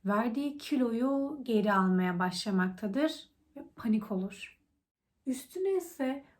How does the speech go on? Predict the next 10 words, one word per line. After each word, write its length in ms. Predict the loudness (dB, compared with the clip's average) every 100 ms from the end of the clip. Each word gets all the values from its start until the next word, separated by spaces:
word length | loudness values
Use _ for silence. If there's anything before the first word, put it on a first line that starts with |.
| _ _
bu 120 | -8
kadar 440 | -2 -2 0 0 -2 -6
koşuya 400 | 0 0 0 -4
odaklandığı 840 | -4 -2 -4 -2 0 0 0 -2 -2
ve 200 | -2 -2
vücuduna 560 | 0 -2 0 -2 0
dinlenme 480 | 0 0 0 -2 -4
şansı 500 | -6 -4 -6 -4 -2
vermediği 640 | 0 0 -2 -4 0 -2 -2
için 420 | -6 -4 -4